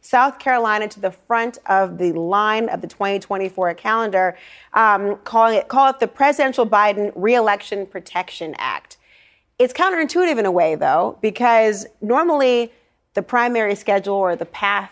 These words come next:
that you may have had to victory the first time, you might want to duplicate it, right? So you have maybe the same assurances. Is this smart strategy? Or is it just not necessarily about Biden, but more about what he says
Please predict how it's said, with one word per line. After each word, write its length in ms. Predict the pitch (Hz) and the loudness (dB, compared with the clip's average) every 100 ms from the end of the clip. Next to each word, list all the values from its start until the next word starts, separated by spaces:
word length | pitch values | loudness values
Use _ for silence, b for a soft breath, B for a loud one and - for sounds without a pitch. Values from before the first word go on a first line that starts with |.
| - | -10
that 120 | 180 | -8
you 140 | 185 | -6
may 200 | 180 185 | -4 -4
have 180 | 185 170 | -4 -6
had 400 | 180 190 180 170 | -2 0 0 -2
to 140 | - 165 | -8 -6
victory 380 | 185 - 180 | -6 -6 -8
the 80 | 170 | -6
first 320 | - 330 311 | -4 -2 -2
time, 340 | - 196 180 175 b b b _ | -2 0 -2 -6 b b b _
you 100 | 254 | -2
might 100 | 311 | 0
want 160 | 269 233 | 0 0
to 240 | 208 - | -2 -4
duplicate 600 | 165 285 359 220 - 147 135 | -4 -2 0 -2 0 -2 -2
it, 160 | - | -4
right? 400 | 185 190 220 - | 0 2 2 0
So 80 | 214 | -2
you 160 | 202 196 | 0 0
have 260 | 202 190 | 2 0
maybe 240 | 196 202 180 | 0 -2 -4
the 100 | 185 | -8
same 280 | 214 196 180 | -4 -4 -4
assurances. 680 | - 196 196 269 214 185 - b b b b | -6 -4 -4 -4 -2 -4 -6 b b b b
Is 220 | 269 247 | 0 0
this 220 | 226 359 - | 0 -4 -4
smart 320 | 311 302 - | -4 -4 -4
strategy? 760 | - 254 269 285 339 392 - _ _ _ 233 | -2 0 0 -4 -6 -8 -10 _ _ _ 2
Or 100 | 247 | 4
is 100 | 247 | 2
it 120 | 233 | 0
just 280 | 262 254 254 | 0 0 0
not 240 | 262 - | -2 -2
necessarily 320 | 240 233 220 | -4 -4 -4
about 340 | 196 196 185 170 | 0 2 2 0
Biden, 420 | 233 277 202 185 | 0 0 -2 -6
but 100 | 185 | -6
more 360 | 214 226 240 | -2 0 0
about 440 | 202 - 180 185 185 | 0 0 0 2 -2
what 100 | 180 | -6
he 200 | - 214 | -10 -6
says 420 | - 190 180 | 0 2 0